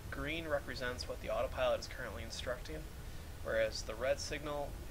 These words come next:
and I'm moving the joystick here to demonstrate this, the red symbols are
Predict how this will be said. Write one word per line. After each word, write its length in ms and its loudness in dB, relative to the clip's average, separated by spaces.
and 180 -6
I'm 100 -4
moving 220 -4
the 60 -6
joystick 440 0
here 160 -2
to 40 -4
demonstrate 640 -2
this, 300 -4
the 80 -2
red 160 12
symbols 580 2
are 460 4